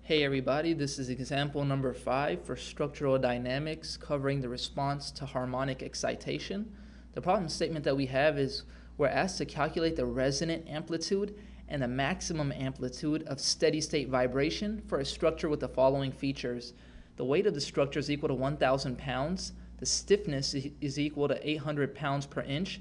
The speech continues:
and the damping coefficient is equal to five pounds second per inch, and it's excited by a harmonic force of amplitude five hundred pounds. F O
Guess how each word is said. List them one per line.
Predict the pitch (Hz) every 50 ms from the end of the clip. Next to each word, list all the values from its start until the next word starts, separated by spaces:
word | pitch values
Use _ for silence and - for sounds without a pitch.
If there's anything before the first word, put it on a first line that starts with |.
| - - - - - - - -
and | 151 147 135
the | 131
damping | 135 139 139 143 175 196 185 185 156 143
coefficient | - - 180 156 139 135 143 - 185 185 - - 151 143
is | 139 131 160
equal | 160 160 147 147
to | 135 127
five | - - 139 139 151 160 160 -
pounds | - 170 151 151 151 143
second | - - 151 143 143 - 156 165 175 - -
per | - 160 143
inch, | - 143 139 165 190 - - - - - - - - - - - - - -
and | 160
it's | 160 160 -
excited | 143 139 - - - 165 202 214 208 190
by | - 160 147
a | 143 143
harmonic | 143 151 143 135 131 135 151 170 180 160 -
force | - 165 147 170 190 185 -
of | - 120 123 -
amplitude | 143 147 170 - 160 151 151 147 - - 170 190 220 226 - - - - -
five | - 165 143 147 156 143
hundred | 151 151 135 131 -
pounds. | - - 143 127 120 117 117 117 - - - - - -
F | 165 170 - -
O | 151 147 165 202 208